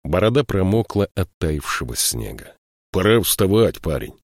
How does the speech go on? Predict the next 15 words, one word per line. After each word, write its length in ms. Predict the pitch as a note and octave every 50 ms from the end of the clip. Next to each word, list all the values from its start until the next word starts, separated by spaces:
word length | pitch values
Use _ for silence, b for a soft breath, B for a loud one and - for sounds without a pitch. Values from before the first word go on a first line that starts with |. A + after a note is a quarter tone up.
| _ _ _ _
Сегодня 560 | - - - E2+ F2+ G#2 B2+ C#3 F2+ F#2 A2
нас 220 | A2 A#2 A#2 F#2 D2
ждет 460 | C#2 D#2 D2 D#2+ F#2+ B2 - - -
очень 320 | B2+ C#3+ - - - G#2+
много 420 | A2 A2 A2 B2 B2+ G#2 D#2 F2+ F2
дел, 400 | C2+ C#2+ G2+ C3+ A2+ - A#1 A#1
да? 420 | B1+ C#2+ G2 C3 - - - - _ _ _ _ _ -
Очень 520 | D3+ F#3+ F#3+ - - - - - E3 C#3
много», — 480 | B2+ A#2 A#2 A#2 G#2+ G#2 G#2+ - - - _ _ _ _
сказал 500 | - - - - E2 C2 A#1 A#1 A#1 A#1
он. 120 | A1+ - _ _ _ _ _ _ _ _ _ _
Это 200 | B2 A#2 - A#2
заняло 440 | G2 - F#2+ G#2 G#2+ A2+ A2 A2 A2+
некоторое 520 | G2 D#2+ D2+ - C#2 - - F2 F#2 F#2
время. 440 | E2 D2 D#2+ F2 B1+ A1+ A1+ G1+ -